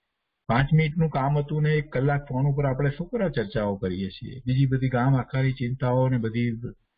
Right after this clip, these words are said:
આખા વર્લ્ડની વાતો ને બધી કરવાની શું જરૂર છે? આપણે તો સ્વીકારી લીધું છે કે જગતનું સ્વરૂપ વ્યવસ્થિત છે, ને જગત વ્યવસ્થિત પરિણમી રહ્યું છે. જો જગત વ્યવસ્થિત પરિણમી રહ્યું છે, તો શું ચિંતા કરવી?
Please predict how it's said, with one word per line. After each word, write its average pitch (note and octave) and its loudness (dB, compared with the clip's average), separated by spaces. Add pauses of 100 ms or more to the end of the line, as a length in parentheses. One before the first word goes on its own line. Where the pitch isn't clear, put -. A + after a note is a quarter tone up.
(140)
આખા C3 -2
વર્લ્ડની C3+ 4
વાતો C3+ 2
ને C3 0
બધી A#2+ -2
કરવાની B2+ 0
શું D3+ -2
જરૂર G2+ -4
છે? G2+ -14 (540)
આપણે D3+ 2
તો F#3+ 4
સ્વીકારી G#3+ 2
લીધું G3 4
છે F3+ 0
કે D#3 0
જગતનું E3 0
સ્વરૂપ C#3+ 0
વ્યવસ્થિત C3+ 0
છે, D#3+ 0
ને E3 0
જગત C3 0
વ્યવસ્થિત B2 -2
પરિણમી F3+ 2
રહ્યું A2+ 0
છે. - -16 (600)
જો F3+ 0
જગત E3+ 2
વ્યવસ્થિત D#3 0
પરિણમી F3 2
રહ્યું F3 2
છે, F3 -2
તો F3 -2
શું D3+ -4
ચિંતા D3+ 0
કરવી? G#2+ -4